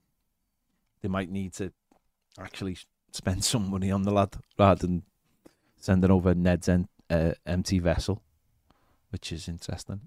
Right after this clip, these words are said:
Um, Steve Guy says,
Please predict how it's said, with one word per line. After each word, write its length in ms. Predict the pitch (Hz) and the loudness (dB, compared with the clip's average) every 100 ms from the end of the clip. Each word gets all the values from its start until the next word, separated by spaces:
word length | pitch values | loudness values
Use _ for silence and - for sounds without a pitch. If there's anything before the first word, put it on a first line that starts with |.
| - | -2
Um, 420 | 110 110 113 113 - _ _ _ _ _ _ _ _ _ _ _ _ _ _ _ _ _ _ _ _ _ _ _ _ _ _ _ - | 2 6 4 2 -4 _ _ _ _ _ _ _ _ _ _ _ _ _ _ _ _ _ _ _ _ _ _ _ _ _ _ _ -18
Steve 300 | - 117 131 | -4 0 4
Guy 200 | 101 98 | 4 4
says, 300 | - 131 | 4 2